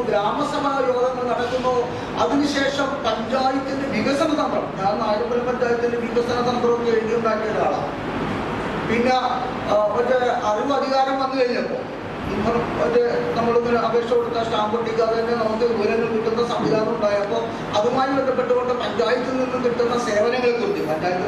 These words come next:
മാത്രമല്ല ബ്ലോക്ക് പഞ്ചായത്തിൽ നിന്നും കിട്ടുന്ന സേവനങ്ങളെ കുറിച്ചൊക്കെ സർക്കാർ നിർദ്ദേശിതമായ പ്രൊജക്ട് എഴുത്തുകളൊക്കെ നടത്തി പ്രിന്റ് ചെയ്തൊക്കെ കൊടുത്തിട്ടുള്ള ഒരാളാണ്. അപ്പൊ എം എ കുട്ടപ്പന്റെ കൂടെ ഉണ്ടായിരുന്നപ്പോ കിലയുടെയൊക്കെ ഒരു ഫാക്കൽറ്റി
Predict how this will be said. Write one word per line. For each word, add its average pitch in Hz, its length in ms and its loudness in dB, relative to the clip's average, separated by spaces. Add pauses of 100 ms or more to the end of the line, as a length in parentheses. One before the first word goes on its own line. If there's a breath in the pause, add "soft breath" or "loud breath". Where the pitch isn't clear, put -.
മാത്രമല്ല 226 380 2
ബ്ലോക്ക് 196 240 0
പഞ്ചായത്തിൽ 214 380 2
നിന്നും 226 240 0
കിട്ടുന്ന 220 260 0 (340 loud breath)
സേവനങ്ങളെ 240 640 2
കുറിച്ചൊക്കെ 233 480 0 (180)
സർക്കാർ 220 340 0 (120)
നിർദ്ദേശിതമായ 226 760 2 (180)
പ്രൊജക്ട് - 460 -2
എഴുത്തുകളൊക്കെ 240 540 2
നടത്തി 240 300 -2 (300)
പ്രിന്റ് 262 420 2
ചെയ്തൊക്കെ 285 400 0
കൊടുത്തിട്ടുള്ള 285 960 0 (120)
ഒരാളാണ്. 240 540 0 (440)
അപ്പൊ 277 140 0 (300)
എം 277 140 0
എ 302 100 0
കുട്ടപ്പന്റെ 285 420 0
കൂടെ 277 240 0
ഉണ്ടായിരുന്നപ്പോ 277 600 0
കിലയുടെയൊക്കെ 269 680 0 (160)
ഒരു 254 100 2 (120)
ഫാക്കൽറ്റി 240 500 0